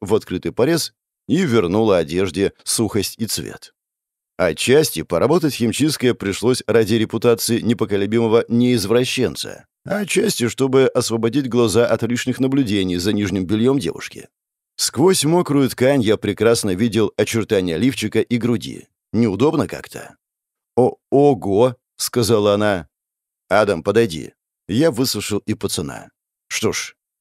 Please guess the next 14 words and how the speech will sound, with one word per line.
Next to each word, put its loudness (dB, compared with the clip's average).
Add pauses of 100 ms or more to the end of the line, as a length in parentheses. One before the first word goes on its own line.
(100)
голова -4
загудела 2
в -8
попытке -2
придумать -2
дальнейший -4
план. -12 (320)
«Говоришь, 0
никто 0
из 4
жителей 0
не 2
пострадал?» 2 (340)
«Угу», 2